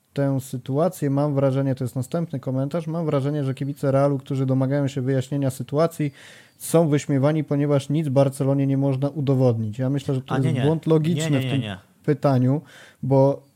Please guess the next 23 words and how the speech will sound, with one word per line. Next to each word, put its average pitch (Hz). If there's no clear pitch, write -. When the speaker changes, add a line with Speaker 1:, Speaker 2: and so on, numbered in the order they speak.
Speaker 1:
Barcelonie 147
na 139
razie 147
nic 127
nie 135
udowodniono, 127
to 135
po 131
pierwsze, 131
oczywiście 123
można 131
udowodnić 127
i 143
my 143
na 151
to 147
w 135
sumie 139
jako 135
kibice 135
Barcelony 135
też 147
czekają 127